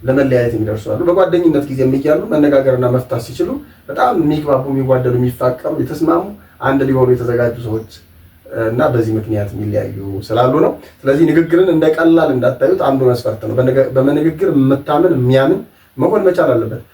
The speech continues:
በንግግር የማታምን ከሆነ፣ በንግግር የማያምን ከሆነ መጋባት የለባቸው። ምክንያቱም ከወዲሁ ገና ካልተግባቡ፣ ካልተስማሙ መጋባት አለባቸው ብዬ አላምንም። እኔም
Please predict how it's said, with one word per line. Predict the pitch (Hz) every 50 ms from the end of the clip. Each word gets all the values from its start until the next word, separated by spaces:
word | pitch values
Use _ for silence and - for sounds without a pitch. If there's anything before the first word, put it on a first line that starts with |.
| _ _ -
በንግግር | 143 160 190 190 202 202 196 185
የማታምን | 165 160 156 165 165 - - 175 165 160 151 139
ከሆነ፣ | 135 135 135 - 185
በንግግር | - 151 147 147 147 143 143 143 131
የማያምን | 127 127 123 123 123 120 123 123 120 117
ከሆነ | - 123 - - - -
መጋባት | 151 131 127 113 110 110 - 98
የለባቸው። | 104 104 104 107 104 101 107 - - - _ _ _ _ _ _ _ _ _ _ _ _ _ _ -
ምክንያቱም | 135 151 175 170 165 165 156 - 139 143 - 151 -
ከወዲሁ | - 160 151 147 147 139 147 147 135
ገና | 139 131 123 127
ካልተግባቡ፣ | - 139 123 - 135 127 131 120 117 120 123
ካልተስማሙ | - 143 135 - - 143 151 143 147 165 214 - - - _ _ _ -
መጋባት | 127 120 123 123 - - - -
አለባቸው | - - 110 110 - - - - - - - 104 104 - - _ _ _ _ _ _ _ _ _ _ -
ብዬ | - - - 123 120 131
አላምንም። | 120 - 98 - - - - - -
እኔም | - - - 269